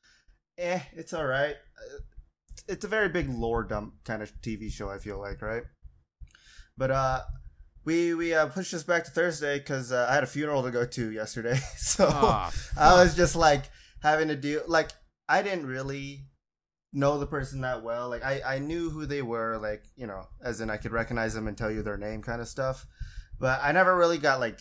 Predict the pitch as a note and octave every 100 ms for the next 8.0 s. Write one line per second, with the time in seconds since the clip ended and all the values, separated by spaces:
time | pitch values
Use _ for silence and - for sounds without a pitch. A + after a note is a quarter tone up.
0 | - C3+ A#2+ C3+ A#2+ A2 A#2+ A#2+ - B2+
1 | A2+ G#2+ A2+ - C3 C3 - - C#3 C3+
2 | - D3 C#3 D3+ D3 A#2+ A2 - - C3
3 | - G3+ G#3 F#3 D#3+ C3+ A#2 - B2 C3+
4 | C#3 C3+ C#3+ D3 C3+ C#3 C#3+ C#3 C3 C3+
5 | C3 C#3 C#3 C3+ C#3+ C3 C3+ - C#3 C3+
6 | A#2 A2+ - _ - _ _ _ - C#3
7 | A#3 G3+ E3 D#3+ C#3 C3 B2 A2+ A2+